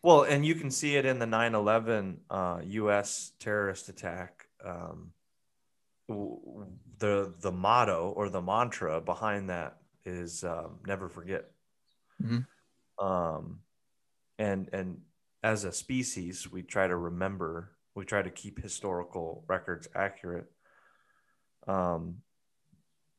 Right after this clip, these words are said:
Speaker 1: so it's just in there. It's built in there. Remember this, you know, keep this in, in the log. Um, you know,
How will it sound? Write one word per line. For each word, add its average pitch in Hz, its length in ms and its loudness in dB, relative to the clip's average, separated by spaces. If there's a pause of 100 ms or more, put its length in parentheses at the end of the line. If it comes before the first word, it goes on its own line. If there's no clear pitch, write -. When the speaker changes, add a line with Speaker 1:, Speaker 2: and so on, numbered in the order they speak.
(1400)
Speaker 1:
so - 140 -6
it's - 160 0
just - 280 -2
in 127 200 0
there. - 240 -10 (160)
It's - 180 -16
built 123 300 6
in 113 180 0
there. 82 260 -8 (120)
Remember 120 440 6
this, 120 560 6
you 95 120 -4
know, 82 240 -4 (340)
keep 120 200 -6
this 120 240 -2
in, 107 260 -2
in 95 240 -6
the 92 80 -2
log. 95 500 4 (1900)
Um, 87 560 -2 (1600)
you 95 140 -8
know, 87 280 -12